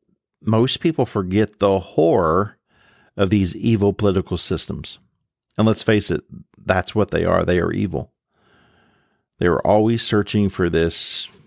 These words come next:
faceless, pie-in-the-sky utopia, and sadly, it never becomes a utopia. It's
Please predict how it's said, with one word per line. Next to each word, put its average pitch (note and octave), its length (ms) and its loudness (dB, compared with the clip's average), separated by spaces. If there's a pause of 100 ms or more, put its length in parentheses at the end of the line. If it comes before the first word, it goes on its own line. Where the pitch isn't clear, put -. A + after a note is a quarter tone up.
(1040)
faceless, - 1120 -2 (540)
pie-in-the-sky G2+ 640 2
utopia, F#2+ 680 0
and E2+ 160 -2
sadly, F#2 680 0 (680)
it F2+ 100 -2
never F#2 300 2
becomes F2 760 -2 (140)
a F#2 60 2
utopia. E2+ 640 -2
It's - 180 -10